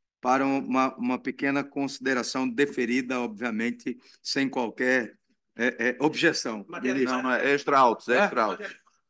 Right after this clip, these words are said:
Speaker 2: Não, não, é, é extra autos.
Speaker 1: Não é protelatório, não é
Speaker 2: É,
Speaker 1: protelatório.
Speaker 2: não, não, nem é aclaratório, nem é aclaratório, não. É apenas para a, assegurar a jurisprudência, a, a jurisprudência assentada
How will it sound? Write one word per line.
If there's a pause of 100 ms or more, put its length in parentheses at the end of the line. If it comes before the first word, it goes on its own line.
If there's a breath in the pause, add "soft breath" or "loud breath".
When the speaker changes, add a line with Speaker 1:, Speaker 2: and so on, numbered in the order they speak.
Speaker 2:
Não,
não,
é,
é
extra
autos.
Speaker 1:
Não
é
protelatório,
não
é
Speaker 2:
É,
Speaker 1:
protelatório.
Speaker 2:
não,
não,
nem
é
aclaratório,
nem
é
aclaratório,
não.
É
apenas (380)
para
a,
assegurar
a
jurisprudência,
a,
a
jurisprudência
assentada